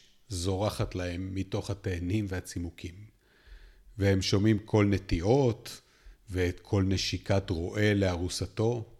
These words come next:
וברור שהשמש והנטיעות והרועה, כל אלה אינם בשבוש, הם ממש מארץ ישראל הרי.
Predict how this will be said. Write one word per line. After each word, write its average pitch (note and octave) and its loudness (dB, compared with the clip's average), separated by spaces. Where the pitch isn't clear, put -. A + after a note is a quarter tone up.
וברור G#2+ 6
שהשמש A2 4
והנטיעות F#2+ 2
והרועה, G2 2
כל A2 4
אלה A2 6
אינם G#2+ 4
בשבוש, F#2 -4
הם G2+ 2
ממש F#2+ 0
מארץ G2+ 2
ישראל F2+ -2
הרי. G2 -8